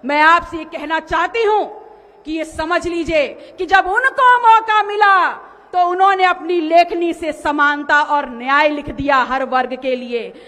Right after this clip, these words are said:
लेकिन जब इनको मौका मिला तो इन्होंने आपका दोहन करने के लिए मनुस्मृति लिख दी। आज अगर डॉक्टर बी आर अम्बेडकर होते तो इस लोकतांत्रिक व्यवस्था का नाश होते देख आप लोगों से पूछते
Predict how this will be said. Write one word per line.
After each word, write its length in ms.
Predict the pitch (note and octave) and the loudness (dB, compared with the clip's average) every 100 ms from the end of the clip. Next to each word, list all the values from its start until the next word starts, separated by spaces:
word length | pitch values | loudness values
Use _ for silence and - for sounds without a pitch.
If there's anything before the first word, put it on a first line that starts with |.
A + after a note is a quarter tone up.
| - C#4 | -8 0
लेकिन 340 | D#4 D#4+ D#4+ | 0 0 -2
जब 240 | D4+ - F#4+ | -2 -2 -2
इनको 440 | G#4 G#4+ G#4 F4+ | 0 2 8 8
मौका 400 | E4+ D#4+ D#4+ D#4 | 8 4 2 0
मिला 500 | D4+ E4 G#4+ A#4 A#4 | 0 4 8 8 8
तो 400 | - - - F4 | 4 -6 -2 0
इन्होंने 360 | F4 F#4+ F#4+ F#4 | 4 4 4 4
आपका 420 | F4 E4+ F4+ D#4+ | 4 2 2 2
दोहन 480 | - F#4+ F#4 F#4 F4+ | 6 8 8 6 2
करने 380 | F4 E4+ E4 D#4+ | 0 -2 -2 -4
के 140 | E4+ | -4
लिए 380 | F4 A4 C5+ A#4 - B3+ | 0 4 6 4 2 -2
मनुस्मृति 920 | E4 G4 G4+ F#4+ - F#4 A#4 A#4 G#4 | 4 4 4 0 -4 -2 0 2 0
लिख 220 | F4+ - | 0 -4
दी। 340 | A4 E4 C4+ F3 - - | -2 -4 -4 -10 -6 2
आज 460 | A4+ B4+ B4 A#4 A4+ | 6 8 6 6 6
अगर 160 | G#4+ | 6
डॉक्टर 400 | G#4 G#4 G#4 F#4+ | 6 4 6 2
बी 200 | D#4+ F#4 | 4 4
आर 200 | F#4+ F#4 | 8 8
अम्बेडकर 500 | F4 E4 E4 E4 D#4+ | 6 2 2 2 0
होते 580 | C4 D4+ E4+ F4+ E4+ C4+ - - - - F4+ | 0 2 2 4 4 4 0 -14 -20 -2 2
तो 60 | |
इस 220 | F4 - | 2 0
लोकतांत्रिक 800 | C4 E4+ A4 - G4 F#4 F4 F4+ | 0 6 6 6 2 0 -2 -4
व्यवस्था 460 | B3 E4+ F4+ - F4 | 0 0 0 -2 -2
का 160 | E4+ C#4 | 0 -4
नाश 440 | B3+ D4 D#4 D#4 D4 | 0 2 2 0 -2
होते 300 | D4 D4 C#4 | -2 -2 -4
देख 480 | C#4+ D#4+ D4+ - - - - - - | 0 2 2 0 -16 -20 -20 -10 0
आप 260 | D#4 D#4+ D#4 | 2 2 2
लोगों 320 | D#4 D4+ D4+ | 2 2 -2
से 220 | - C#4+ | -4 -8
पूछते 640 | D4 F#4 G4 - G4 F#4 | -4 -4 -2 -2 2 2